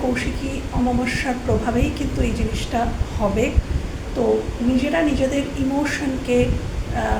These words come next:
কন্ট্রোল করার চেষ্টা করবে বন্ধুরা, ইমোশনকে কন্ট্রোল করার চেষ্টা করবে, আর,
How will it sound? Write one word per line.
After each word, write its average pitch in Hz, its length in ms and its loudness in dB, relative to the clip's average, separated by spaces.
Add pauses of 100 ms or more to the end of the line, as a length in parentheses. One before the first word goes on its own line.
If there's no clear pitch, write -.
(100)
কন্ট্রোল 240 520 0
করার 269 260 2
চেষ্টা 254 440 -2
করবে 220 260 2
বন্ধুরা, 208 480 0 (680)
ইমোশনকে 302 640 0
কন্ট্রোল 277 400 0
করার 311 220 0
চেষ্টা 302 400 -4
করবে, 302 280 0 (440)
আর, 226 200 2